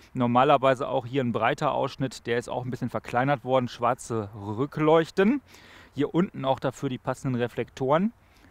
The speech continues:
Und unten drunter ist eine Friedrich Motorsport Auspuffanlage, ne? Die ist, äh, Gruppe A, in, komplett in Edelstahl.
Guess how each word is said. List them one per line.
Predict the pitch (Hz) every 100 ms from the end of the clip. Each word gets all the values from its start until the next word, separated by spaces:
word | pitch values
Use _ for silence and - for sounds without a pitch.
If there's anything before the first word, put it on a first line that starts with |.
| _ - -
Und | 147 170
unten | 160 160 143
drunter | 147 151 139
ist | -
eine | 135
Friedrich | - - 139 - 135 113 -
Motorsport | 104 107 139 139 117 - 113 104 -
Auspuffanlage, | 104 104 - - 110 - 101 98 92 87
ne? | 113 156
Die |
ist, | 131 - 127
äh, | 113
Gruppe | 120 - 135
A, | 139 175
in, | 135
komplett | 139 143 131
in |
Edelstahl. | 131 143 175 - 160 147 147